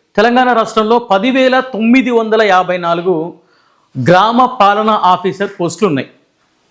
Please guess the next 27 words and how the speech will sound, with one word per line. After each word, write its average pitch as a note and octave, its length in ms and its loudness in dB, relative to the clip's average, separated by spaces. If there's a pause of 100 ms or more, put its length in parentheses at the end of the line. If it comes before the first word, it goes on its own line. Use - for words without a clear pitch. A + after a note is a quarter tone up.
(240)
So - 80 0 (140)
already A#3 460 2 (300)
విఆర్ఓగా G#3+ 480 2
పనిచేసిన G3 420 -2
వాళ్ళను G3 280 -2
బ్యాక్ E3+ 420 0
తీసుకొని G3+ 420 -2
దాదాపుగా F#3 580 0
వారినే, F#3+ 520 0
పాత F#3 380 -4
వారినే G#3+ 440 -2 (600)
ఈ G3 120 2
యొక్క A3 260 2
పదకొండు A#3 560 0
వేల A3 200 2
పోస్టులకు G3 460 -4
గాను F#3+ 340 -2
ఐదు A#3+ 240 2
వేల B3 240 2
మందిని G#3 320 -2
తీసుకున్నారు. C#3+ 480 -8 (440)
రిమైనింగ్ B3 560 2 (320)
ఆరు G#3+ 360 2
వేల A3 340 4
పోస్టులు G#3 480 -6
ఖాళీగా F3 440 -2
ఉన్నాయి. D#3 280 -6